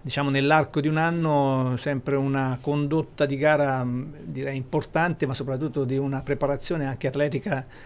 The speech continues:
determinante. Ecco, dobbiamo ricordare anche che poi in questa, in questa categoria, nella categoria dei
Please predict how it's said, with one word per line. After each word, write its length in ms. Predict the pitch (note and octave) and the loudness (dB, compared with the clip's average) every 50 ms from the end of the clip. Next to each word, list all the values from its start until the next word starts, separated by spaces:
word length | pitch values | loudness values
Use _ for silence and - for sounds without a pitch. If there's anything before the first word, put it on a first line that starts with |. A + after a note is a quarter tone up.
| - - - - - | -20 -20 -18 -10 -2
determinante. 920 | C#3+ D#3 D#3 E3+ D#3 C3+ C3+ C3 A#2 A2 A2 G#2+ G#2+ - - - G2+ - - - - - | 0 0 2 2 2 2 2 0 0 -2 -6 -10 -12 -14 -16 -16 -16 -16 -16 -16 -12 -10
Ecco, 220 | D#3+ - - C#3+ | -8 -6 -4 -4
dobbiamo 320 | C#3+ C#3 C#3 C#3+ C#3+ C#3+ | -2 0 0 0 0 0
ricordare 560 | C#3 C#3 C#3 C3+ D3+ C#3 B2 C3+ D#3 D3+ D3 D3 | 0 0 -2 -2 -4 -4 -2 0 0 2 2 2
anche 340 | D3+ D3+ - - D3+ A#2+ | 0 -2 -2 -2 -4 -2
che 140 | A#2 C#3 C#3+ | 0 -2 -2
poi 240 | C#3 - D#3+ D#3 D3 | 0 0 0 0 0
in 140 | C#3+ C#3 - | 0 -2 -2
questa, 720 | - E3+ D#3+ D#3 - - - D#3 D3+ C#3+ C#3 C3+ B2+ B2 - - - - - - - - - | 0 0 0 -2 -2 0 2 4 4 4 2 2 -2 -6 -8 -12 -16 -16 -14 -14 -14 -10 -6
in 160 | D#3 D#3 D3 | -4 -4 -2
questa 320 | - D#3+ C#3+ - - D3+ | 0 0 -2 0 -2 -2
categoria, 560 | - D3+ C#3+ D#3+ D3+ D#3+ E3 F#3 G#3+ G3 E3+ | 0 0 0 0 0 0 0 2 2 2 2
nella 160 | C#3+ C3+ C3 C3 | 2 0 -2 -2
categoria 480 | - B2 - C#3 B2+ C3+ C3+ C3+ B2+ | -4 -4 -2 0 0 0 0 0 0
dei 500 | A#2+ C3 B2+ B2+ B2 B2 B2 B2 A#2+ A#2 | 0 0 0 0 0 -2 -2 -4 -4 -6